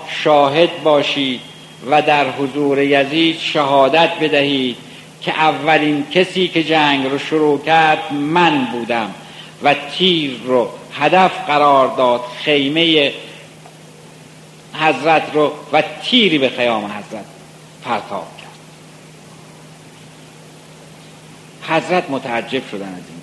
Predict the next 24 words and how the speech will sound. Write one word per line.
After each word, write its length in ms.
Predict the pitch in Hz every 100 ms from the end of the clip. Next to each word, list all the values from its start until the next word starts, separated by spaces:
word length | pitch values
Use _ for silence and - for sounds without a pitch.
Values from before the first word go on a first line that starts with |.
| -
کار 140 | 80 - - -
که 160 | -
این 220 | 180 165 127
برای 400 | 131 123 131 107 98
چه؟ 100 | - - - - - - - - - - - -
نمی‌دانستند 1000 | 170 165 127 117 110 104 - 117 104 95 - - - -
که 120 | 147
خباثت 840 | - - 156 139 139 131 175 156
او، 220 | 113 98 87 - - - -
جاه 520 | - 156 143 131 - -
طلبی 440 | 139 139 127 160
او، 260 | 139 104 92 - - - - - 156
دوست 420 | 160 156 147 -
داشتن 640 | 156 143 127 - 151 143
مقام 840 | 135 147 170 175 233 226 214 185 - - -
او 200 | 202 190
رو 140 | 165
وادار 600 | 151 156 156 220 247 233
به 80 | 180
انجام 460 | 160 151 165 156 135
چنین 340 | 127 117 104
کاری 240 | 113 92
کرد. 100 | 82 - - - - - - - - - - - - - - - - - - - - - - - - - - -
از 140 | 170